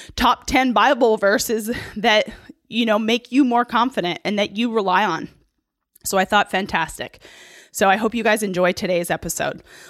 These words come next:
Let's dive right in. First scripture. I absolutely love it. It's something that I have, bef-, even before I came into my faith, I knew this. And Philippians four thirteen, "I can do all things through Christ,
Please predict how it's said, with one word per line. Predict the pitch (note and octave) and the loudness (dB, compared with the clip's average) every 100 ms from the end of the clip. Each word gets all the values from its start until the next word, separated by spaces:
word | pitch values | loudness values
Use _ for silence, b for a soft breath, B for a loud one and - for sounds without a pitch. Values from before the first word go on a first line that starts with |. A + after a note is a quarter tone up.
| B | B
Let's | F#3+ | -6
dive | - G3+ G3+ | 0 0 4
right | B3 A#3 | 4 4
in. | C#4 F#3+ B B B B B B - | 2 0 B B B B B B 0
First | A#3+ C#4+ - - | 2 2 0 -10
scripture. | - - G3 - D#3+ B2 _ b | -10 -6 -6 -4 -4 -6 _ b
I | - F#3 | -2 2
absolutely | F#3+ G3 G#3+ G#3 F#3+ A3 | 2 0 0 0 2 2
love | F#3+ E3+ | 2 2
it. | E3+ F3 - B B - | 2 -2 -4 B B -10
It's | - | -6
something | F#3+ G3 F#3+ | -6 -6 -4
that | F#3+ F3 - | 0 0 2
I | E3+ | 0
have, | F3 F3+ - B B B - - | 0 -4 -10 B B B -20 -10
bef-, | F3+ F#3+ - | -6 -6 -4
even | C4 C4+ D#4+ B3 | -2 2 2 0
before | F3+ - - F#3+ G3 G3 - | -2 -8 -4 0 2 2 2
I | E3 | -2
came | - G3+ F3+ | -4 -6 -4
into | E3+ - | -6 -8
my | F#3 D#3 | -8 -8
faith, | - D#3+ F3+ | -4 -4 -2
I | - F3 | -2 -2
knew | E3 E3 | -4 -4
this. | D#3+ D#3+ B3+ - - B B B B - | -2 0 0 -4 -10 B B B B -4
And | F#3+ F#3+ F#3+ F#3+ - _ _ _ _ | 0 2 2 0 -8 _ _ _ _
Philippians | - A#3 C4+ A#3+ A#3+ | 0 0 0 -2 -4
four | - G#3+ | -2 0
thirteen, | A#3 F#3+ F3+ G3+ D3+ C#3+ - B B - | 0 -4 -6 -4 -4 -6 -10 B B -6
"I | F3+ G3 | -2 -2
can | - | -4
do | G3 F3+ - | -4 -2 0
all | F3 G3+ | 2 0
things | - F3 F3+ | -2 -4 -6
through | - D#3+ F3 | -10 -8 -8
Christ, | - E3 D#3 E3+ - - | -6 -4 -4 -4 -8 -14